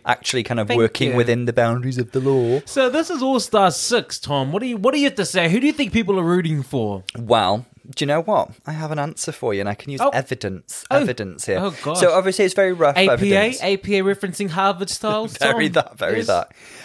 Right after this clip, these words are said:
Speaker 1: Um, obviously this is very rough, and it's kind of like a straw poll, and obviously there's lots of different factors at play here, but I did post each of the top four plus <laughs> Trinity this week, um, and so roughly, like, who's got the most likes or kind of, like, hashtags behind them.
Speaker 2: Mm-hmm.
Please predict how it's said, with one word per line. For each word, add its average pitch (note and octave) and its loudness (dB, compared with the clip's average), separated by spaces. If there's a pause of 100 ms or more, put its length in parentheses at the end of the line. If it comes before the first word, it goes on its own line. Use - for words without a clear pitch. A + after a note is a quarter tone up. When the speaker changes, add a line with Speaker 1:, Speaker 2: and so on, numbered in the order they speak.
Speaker 1:
Um, C#3+ 4
obviously F3+ 0
this F3 -2
is D#3 -4
very C#3 2
rough, B2 0
and - -8
it's - -10
kind C3 0
of B2+ -6
like A#2+ 2
a - -8
straw G#2 2
poll, F2 2
and F#2 0
obviously G2 0
there's F#2+ -6
lots - 2
of - -14
different F2+ -6
factors - -4
at - -6
play F#2 2
here, E2+ 0
but - 0 (340)
I G#2+ 4
did C#3+ -2
post - 0 (100)
each - -4 (520)
of A2+ 0
the A#2 -8
top - 0
four A#2+ 2
plus - -2
<laughs> - -
Trinity B2 0 (140)
this G#2 0
week, F2+ -4 (400)
um, G#2 4
and C3 -2
so C#3+ 4
roughly, C3 0
like, G2+ 2
who's A2 -4
got - 2
the A2 -2
most G2+ 0
likes F2 -2
or F2 -4
kind G2 -2
of, F2+ -2
like, F2+ 0
hashtags - -4
behind E2 -4
them. D#2 -6
Speaker 2:
Mm-hmm. C#3 -2